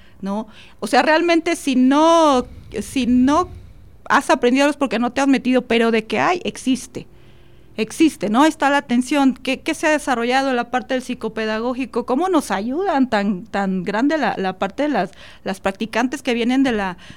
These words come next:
de la U P N, de la ciento doce? ¿Cómo nos ayudan en la parte? Están tan dispuestas a la cuestión del aprendizaje con, con los estudiantes a recibirlos, a apoyarlos. Mira, tanto es así que se llevan tan bien con los tutores que también ahí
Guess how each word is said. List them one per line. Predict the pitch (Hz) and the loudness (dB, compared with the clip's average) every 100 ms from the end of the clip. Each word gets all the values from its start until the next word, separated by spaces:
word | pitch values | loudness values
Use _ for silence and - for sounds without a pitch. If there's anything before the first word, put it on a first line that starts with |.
| - | -6
de | 226 | -2
la | 214 | 0
U | 214 - | 0 0
P | 269 | 2
N, | 269 | 2
de | 277 | 2
la | 226 | 0
ciento | 208 254 254 | 0 0 2
doce? | 262 262 285 262 - - | 2 2 0 -2 -6 -18
¿Cómo | - 247 302 | -4 2 2
nos | 302 262 | 2 0
ayudan | 226 254 285 | 0 2 4
en | 269 | 4
la | 220 226 | 2 -2
parte? | 220 | -4
Están | 254 277 269 | 0 0 2
tan | 294 | 4
dispuestas | 254 214 - 262 - 294 | 2 0 -2 -2 -2 -4
a | 233 | -2
la | 190 | -4
cuestión | 190 - 254 | -6 -2 0
del | 277 | 2
aprendizaje | 254 208 185 180 214 214 269 | 0 -2 -8 -8 -8 -8 -8
con, | 226 175 151 | -6 -6 -8
con | 175 | -8
los | 180 175 | -8 -10
estudiantes | 180 190 185 208 269 254 | -10 -6 -6 -6 -8 -8
a | |
recibirlos, | 180 175 185 208 247 269 254 | -8 -8 -8 -6 -4 -4 -4
a | |
apoyarlos. | 202 190 190 220 233 - - - - | -4 -4 -2 0 -2 -4 -10 -18 -4
Mira, | 277 311 | 0 0
tanto | - 294 311 | 2 2 2
es | 330 | 0
así | 285 - 262 302 370 - - - | 0 0 0 0 -2 -12 -20 -12
que | - | -6
se | 247 240 | -2 2
llevan | 262 302 | 2 4
tan | 254 247 | 4 4
bien | 254 285 | 4 4
con | 311 | 4
los | 269 | 2
tutores | 254 247 254 262 | 0 0 0 0
que | 233 | -2
también | 185 190 233 254 285 302 | -2 0 2 2 4 4
ahí | 220 226 240 247 | 2 -2 -2 -4